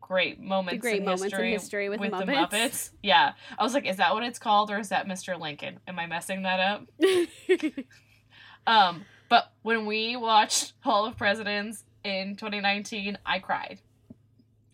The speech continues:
Speaker 1: And Matt's like, "What is wrong with you?" I'm like,
Speaker 2: <laughs>
Speaker 1: "Because this is supposed to be such a great honor, and Donald Trump is here now, <laughs> and it makes me very sad." But I cried before they even got to Donald Trump, because I was like, "What?" It just,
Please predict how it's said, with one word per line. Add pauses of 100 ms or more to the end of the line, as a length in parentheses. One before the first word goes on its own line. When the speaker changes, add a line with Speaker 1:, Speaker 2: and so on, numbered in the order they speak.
(220)
Speaker 1:
And
Matt's
like,
"What
is
wrong
with
you?"
I'm
like,
Speaker 2:
<laughs>
Speaker 1:
"Because
this
is
supposed
to
be
such
a
great
honor,
and
Donald
Trump
is
here
now,
<laughs>
and
it
makes
me
very
sad." (680)
But
I
cried
before
they
even
got
to
Donald
Trump,
because
I
was
like,
"What?"
It
just,